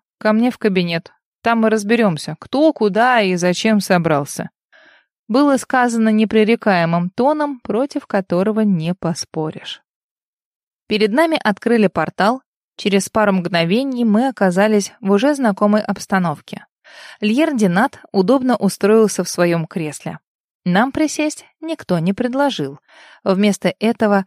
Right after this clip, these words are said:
махнув рукой, любезно дали возможность обо всём поведать.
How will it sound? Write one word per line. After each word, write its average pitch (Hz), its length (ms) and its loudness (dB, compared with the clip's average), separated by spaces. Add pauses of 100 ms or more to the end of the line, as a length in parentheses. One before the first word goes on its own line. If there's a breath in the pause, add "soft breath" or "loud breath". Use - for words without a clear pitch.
(120)
махнув 196 500 -2
рукой, 247 380 0 (260 loud breath)
любезно 254 520 0
дали 202 300 0
возможность 208 760 0
обо 170 260 -2
всём 190 340 -2
поведать. - 640 -8